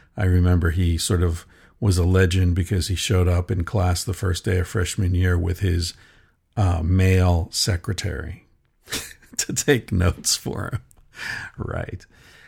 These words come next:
Uh, I don't think that guy made it through college. I think he drove his car into a tree at some point. Um, a friend of mine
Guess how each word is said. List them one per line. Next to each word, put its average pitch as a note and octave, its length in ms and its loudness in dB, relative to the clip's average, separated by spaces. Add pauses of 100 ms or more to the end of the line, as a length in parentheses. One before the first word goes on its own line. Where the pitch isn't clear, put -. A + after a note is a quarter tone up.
(200)
Uh, A#2 80 6
I A#2+ 100 6
don't F3+ 180 2
think D3+ 180 -2
that C3+ 200 0
guy B2 380 4
made A#2 360 4
it A#2 220 0
through A#2+ 420 0
college. G#2+ 460 2
I F#2 60 2
think F#2+ 260 -2
he G2+ 180 -2
drove G#2+ 420 -2
his G2 100 -2
car G2 320 -2
into F#2+ 180 0
a F2 60 -2
tree F#2 400 -4
at F2+ 120 -8
some F2 220 -8
point. F2+ 500 -10 (140)
Um, E2+ 540 -4
a F2 60 -4
friend G2 240 0
of F#2 80 2
mine F2 500 2